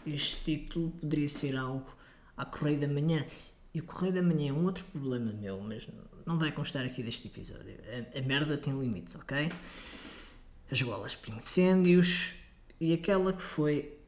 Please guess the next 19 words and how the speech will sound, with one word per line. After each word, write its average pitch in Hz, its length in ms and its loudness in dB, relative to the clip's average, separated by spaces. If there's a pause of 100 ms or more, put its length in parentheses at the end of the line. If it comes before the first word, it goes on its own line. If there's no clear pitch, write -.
a 151 40 -2
cereja 139 600 4
no 131 160 -4
topo - 440 -4
do 101 220 -6
bolo. 92 320 -6
E 135 140 -2
é 123 40 2
horrível 120 440 -2
dizer 104 320 -6
isto - 220 -6
desta - 220 -10
forma. - 380 -12 (3250)
O 135 100 -4
acidente 117 680 -4
que - 80 -6
acabou 92 280 -6
por - 200 -8
vitimar 87 600 -4